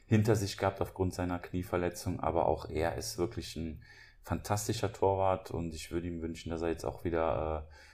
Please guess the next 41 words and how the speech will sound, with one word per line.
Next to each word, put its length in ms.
äh, 60
ja, 300
im 160
Ranking 580
da 140
steht, 240
wo 120
er 40
hinkommt. 500
Jonas, 600
äh, 380
hat 280
auch 240
definitiv, 760
äh, 100
Qualität, 720
nur 220
muss 240
halt 360
auch 140
in, 340
gerade 280
in 80
diesem 240
Alter, 500
äh, 280
irgendwie 220
mal 120
gucken, 320
wie 60
es 140
weitergeht, 640
ne? 220
Dass 220
man 160
halt 240
auch 160
sagt, 340
okay, 440
vielleicht, 420
äh, 140